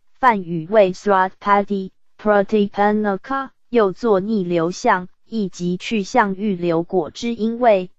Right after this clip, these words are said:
此位乃指出发的无漏圣智之见到位圣者。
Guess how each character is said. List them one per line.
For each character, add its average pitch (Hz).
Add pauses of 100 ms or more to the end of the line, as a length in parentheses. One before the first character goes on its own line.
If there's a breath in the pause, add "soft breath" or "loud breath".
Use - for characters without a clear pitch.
此 -
位 190
乃 160
指 151
出 240
发 214
的 185
无 175
漏 208
圣 202
智 214
之 226
见 202
到 185
位 180
圣 175
者。 160